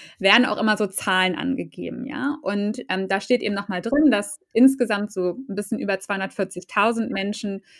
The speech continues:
eine Duldung in Deutschland haben. Und zum ersten Januar zwanzig zweiundzwanzig sind es eben so hundertsechsunddreißigtausend Menschen, die schon fünf Jahre in Deutschland sind. Das sind also die Menschen,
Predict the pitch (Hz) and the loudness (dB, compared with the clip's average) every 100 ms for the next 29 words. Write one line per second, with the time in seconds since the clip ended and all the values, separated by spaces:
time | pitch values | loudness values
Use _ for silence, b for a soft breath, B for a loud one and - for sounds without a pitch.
0 | b b _ _ - 185 202 226 208 185 | b b _ _ -4 2 4 4 4 0
1 | 180 - 175 - 156 226 320 330 - 208 | -2 -2 -6 -4 0 4 4 2 -4 -4
2 | - - 208 - 196 226 - 214 220 233 | -6 -8 -6 -2 0 0 0 2 2 0
3 | 226 - 208 208 - - 180 180 - 214 | -2 -4 -6 -8 -10 -8 -6 -6 -4 2
4 | 269 349 - 185 294 - _ b b b | 2 2 -2 -2 -2 -4 _ b b b
5 | - 220 247 - 226 233 233 _ - 240 | -4 -2 -2 0 2 2 -2 _ 0 4
6 | 240 262 254 247 233 247 220 208 233 262 | 8 8 6 2 -2 0 0 2 4 4
7 | 226 - - 185 196 - 190 226 269 277 | 0 -4 -2 -2 -2 -4 -2 -2 2 4
8 | 285 311 B B _ 233 233 240 - - | 6 2 B B _ 2 6 4 4 0
9 | 226 - 302 294 277 - 156 160 139 - | 0 8 10 10 6 -2 0 -2 -2 -4
10 | - 156 - 165 175 160 - - - _ | -2 -4 -4 -8 -8 -6 -6 -8 -14 _
11 | _ b b b - 208 285 262 226 226 | _ b b b -4 2 4 6 4 2
12 | 220 196 190 262 269 240 240 240 | 0 0 2 2 4 4 4 0